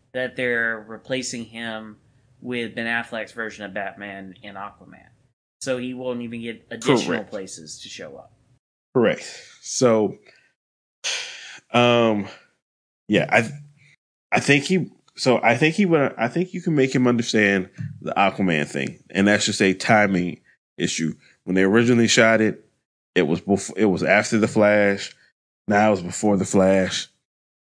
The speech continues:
Speaker 2: There's confusion, so they had to reshoot it. I think you can make him understand that. I think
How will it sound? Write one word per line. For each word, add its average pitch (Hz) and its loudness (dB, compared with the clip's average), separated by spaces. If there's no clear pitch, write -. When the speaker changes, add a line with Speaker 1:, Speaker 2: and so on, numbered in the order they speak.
Speaker 2:
There's 90 -6
confusion, 110 2
so 123 6
they 113 6
had 110 2
to 107 -6
reshoot 98 2
it. - -16
I 117 -2
think 147 2
you 123 -8
can 120 4
make 107 4
him 98 -2
understand 78 -8
that. - -20
I 117 4
think - 0